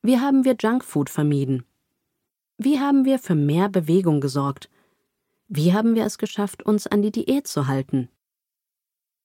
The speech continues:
Sich eine erfolgreiche Zukunft vorzustellen und von dort aus zurückzublicken, ist eine nützliche Zeitreiseübung, um die nötigen Schritte zur Erreichung unseres Ziels zu erkennen.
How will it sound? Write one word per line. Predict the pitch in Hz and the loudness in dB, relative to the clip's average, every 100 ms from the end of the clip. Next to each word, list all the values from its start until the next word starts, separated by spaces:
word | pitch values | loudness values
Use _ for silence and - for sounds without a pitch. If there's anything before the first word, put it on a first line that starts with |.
| _ _ _ _ | _ _ _ _
Sich | - 196 262 - | -2 -2 0 2
eine | 202 | 2
erfolgreiche | 165 143 - 254 - 262 - 240 | 0 -4 -2 -2 -2 -6 -4 -8
Zukunft | - 226 - 147 - | -6 -8 -2 -4 -4
vorzustellen | - 147 - 147 - 151 147 143 _ _ _ - | -4 -4 -4 -8 -4 -2 -2 -4 _ _ _ -6
und | 180 | -4
von | 175 165 | 0 0
dort | 151 202 - | 0 -2 -2
aus | 240 240 | -4 -4
zurückzublicken, | - 220 247 - - 147 143 160 147 - _ _ _ - | -8 -8 -8 -8 -10 -6 -4 -2 -2 -4 _ _ _ -14
ist | - - | -12 -4
eine | 156 143 | -2 0
nützliche | 143 202 - 247 - | 0 -2 -4 -6 -4
Zeitreiseübung, | 247 - 143 139 139 143 160 180 180 208 208 _ _ _ | -6 -4 -4 -4 -4 -2 -2 0 2 0 0 _ _ _
um | 165 151 | 0 0
die | 143 | 2
nötigen | 143 208 - 226 220 | 2 2 0 -2 -2
Schritte | - 160 - 165 | -2 -6 -2 -4
zur | - - | -4 -8
Erreichung | - - 143 151 - 190 | -6 -4 -4 -4 -2 -2
unseres | 156 151 147 165 - | -2 -4 -4 -8 -10
Ziels | - 143 135 - | -6 -4 -4 -6
zu | - | -4
erkennen. | 190 - 160 147 135 | -4 -2 -2 -2 -4